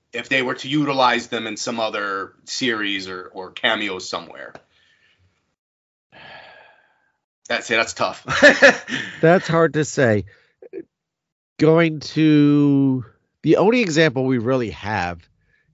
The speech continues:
Speaker 2: is Infinity War and Endgame.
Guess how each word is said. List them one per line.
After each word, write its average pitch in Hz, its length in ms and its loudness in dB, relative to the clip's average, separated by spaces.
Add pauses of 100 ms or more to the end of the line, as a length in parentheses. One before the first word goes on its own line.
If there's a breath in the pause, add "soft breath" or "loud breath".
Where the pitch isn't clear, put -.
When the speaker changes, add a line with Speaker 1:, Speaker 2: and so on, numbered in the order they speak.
Speaker 2:
is 123 420 2 (1200)
Infinity 131 500 2
War 113 260 2
and 95 80 -4
Endgame. 87 360 -6